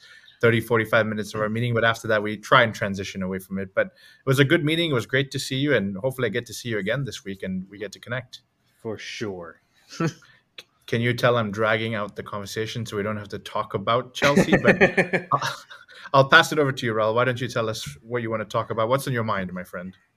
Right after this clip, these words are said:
Speaker 2: Well, there, there's a lot on my mind. Uh, the fact that we haven't played the last two weekends, this one included, and the one previous, uh, has been good for my mental health because I haven't had to endure,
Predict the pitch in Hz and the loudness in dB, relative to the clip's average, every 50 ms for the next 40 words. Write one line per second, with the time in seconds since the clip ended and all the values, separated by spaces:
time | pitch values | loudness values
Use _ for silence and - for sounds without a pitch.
0 | - _ _ 127 131 135 127 160 160 156 135 165 165 170 139 156 151 165 196 208 | -20 _ _ 6 6 8 10 10 8 8 8 6 6 6 6 4 6 8 6 8
1 | 180 139 123 123 120 113 110 110 120 120 110 98 101 107 110 107 - - _ _ | 6 6 4 2 0 0 0 2 0 2 0 0 -4 -6 -8 -10 -14 -20 _ _
2 | _ _ _ 95 95 98 98 98 - - 123 131 - - 143 143 - - 135 120 | _ _ _ -8 -8 -8 -8 -10 -10 -10 -10 -10 2 6 6 6 6 4 0 2
3 | 123 127 131 127 120 120 - 123 120 117 - 113 107 104 107 110 113 113 - - | 2 2 2 0 -2 -2 -2 -2 -2 -2 -4 -4 -4 -2 -2 -2 -4 -6 -8 -12
4 | - - - - 120 107 101 101 101 98 _ 104 101 104 104 - - 104 - - | -14 -12 -10 -8 -8 -6 -6 -10 -12 -10 _ -12 -12 -12 -14 -12 -12 -12 -12 -12
5 | - - 104 95 95 90 - - 104 104 98 104 101 101 95 92 95 92 101 101 | -14 -14 -12 -12 -12 -14 -12 -12 -12 -10 -8 -10 -10 -10 -12 -12 -10 -10 -10 -10
6 | 101 101 _ 120 113 107 104 101 107 107 - - - _ - - - - _ _ | -10 -8 _ -6 -6 -4 -4 -4 -4 -6 -8 -12 -16 _ -20 -20 -20 -20 _ _
7 | _ _ - 98 101 104 - - 143 143 127 135 143 139 127 - 165 175 175 - | _ _ -4 -2 -2 -2 4 4 4 4 6 2 0 2 6 6 6 6 6 0
8 | 127 120 123 120 110 110 113 117 117 - 110 98 92 107 104 110 131 143 - _ | 0 0 0 0 0 0 -2 -2 -2 -4 -8 -8 -4 -2 -2 -2 -2 -4 -8 _
9 | - 104 - - 110 98 95 104 101 95 - 113 110 104 104 101 104 107 104 104 | -8 -8 -6 -6 -8 -6 -4 -4 -6 -4 -2 -4 -4 -4 -4 -6 -6 -6 -6 -6
10 | 101 - 107 110 117 - - 113 120 110 107 117 110 107 107 107 107 104 104 | -6 -10 -10 -10 -8 -6 -6 -8 -6 -2 0 0 0 0 0 0 -2 -4 -6